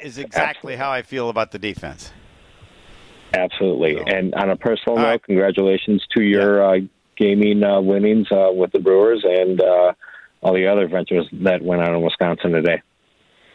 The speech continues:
Speaker 2: Yes, uh, I picked the, the Brewers to win the division at four to one, and,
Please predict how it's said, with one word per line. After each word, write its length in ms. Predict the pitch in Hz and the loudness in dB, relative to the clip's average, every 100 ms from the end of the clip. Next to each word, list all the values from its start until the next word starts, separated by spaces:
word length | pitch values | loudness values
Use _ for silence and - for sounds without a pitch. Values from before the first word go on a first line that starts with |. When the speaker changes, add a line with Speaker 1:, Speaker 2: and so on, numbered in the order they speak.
| _ _ _ _ | _ _ _ _
Speaker 2:
Yes, 360 | 165 185 156 - | -2 0 -2 -8
uh, 40 | - | -4
I 600 | 139 135 139 139 143 131 | 0 0 0 0 -2 -4
picked 240 | 170 175 165 | -6 -6 -4
the, 120 | 151 | -4
the 220 | 127 135 | -2 -6
Brewers 380 | 113 147 156 139 | 0 0 0 -2
to 100 | 135 | -4
win 180 | 139 131 | -4 -4
the 80 | 123 | -6
division 460 | 117 147 147 139 | -4 -2 -4 -4
at 140 | 139 - | -6 -4
four 220 | 135 127 | -2 0
to 80 | 113 | 0
one, 460 | 123 151 156 151 | 0 0 -2 -6
and, 400 | 151 110 110 113 | -6 -6 -6 -10